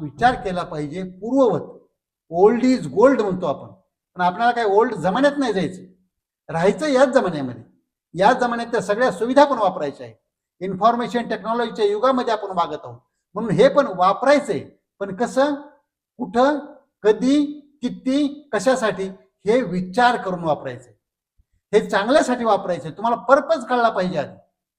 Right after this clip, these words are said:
मोबाईल ओपन करण्याच्या आधी, टीव्ही लावण्याच्या आधी, लॅपटॉप कशासाठी मी ओपन करतोय, मला नेमकं काय पाहिजंय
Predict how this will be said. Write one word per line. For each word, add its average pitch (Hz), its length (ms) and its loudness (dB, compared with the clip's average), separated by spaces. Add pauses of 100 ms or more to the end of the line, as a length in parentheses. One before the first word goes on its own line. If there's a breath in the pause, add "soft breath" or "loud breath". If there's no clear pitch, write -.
(320)
मोबाईल 208 380 2
ओपन 214 280 8
करण्याच्या 208 420 -4
आधी, 180 140 -2
टीव्ही 220 300 0
लावण्याच्या 214 400 0
आधी, 185 200 -4
लॅपटॉप 220 280 -4 (400)
कशासाठी 226 640 2
मी 220 120 -6
ओपन 190 300 2
करतोय, 139 340 -12 (520)
मला 214 220 0
नेमकं 233 360 2
काय 208 280 0
पाहिजंय 131 320 -8